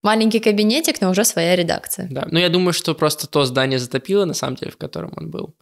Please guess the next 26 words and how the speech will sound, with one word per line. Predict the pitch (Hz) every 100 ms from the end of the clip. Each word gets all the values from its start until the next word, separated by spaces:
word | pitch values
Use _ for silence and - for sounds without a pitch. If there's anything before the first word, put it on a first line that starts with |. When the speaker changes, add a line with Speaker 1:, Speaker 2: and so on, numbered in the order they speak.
| -
Speaker 1:
Ой, | 214 196
я | 190 220
вот, | 220
знаешь, | 208 240 -
что | 233
с-, | 220
самый | - 233 226 214
смешной | 208 - 202
момент | 196 196 247 285
для | 254
меня | 214 196
был, | 185 180
когда | 180 180 185
он | 196 190
видит, | 220 269 226
что | - - 190
за | 180 185
окном | 190 202 185
водичка | 180 175 240 - -
Speaker 2:
И | 190 190
Speaker 1:
булькает, | 185 208 196 208 220
Speaker 2:
открывает |
Speaker 1:
и | 202 254
Speaker 2:
окно. | 233
Speaker 1:
открывает | 214 247 262 240 247
окно. | 262 247 247